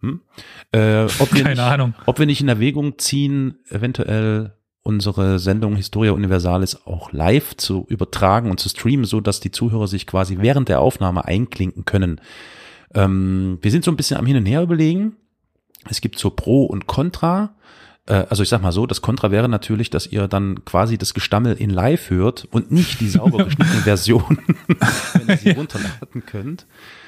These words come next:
Speaker 1: Allerdings gibt's natürlich auch einige Pros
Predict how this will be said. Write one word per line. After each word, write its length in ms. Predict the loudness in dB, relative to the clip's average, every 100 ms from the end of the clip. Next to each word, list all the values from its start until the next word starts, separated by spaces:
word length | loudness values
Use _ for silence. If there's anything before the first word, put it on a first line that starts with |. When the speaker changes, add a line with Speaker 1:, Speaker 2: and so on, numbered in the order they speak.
| -20 -8
Speaker 1:
Allerdings 500 | -4 0 0 0 -2
gibt's 180 | -4 -2
natürlich 320 | -2 0 0
auch 140 | -2 -2
einige 420 | -2 -2 0 -2
Pros 760 | -4 -2 2 4 2 0 -4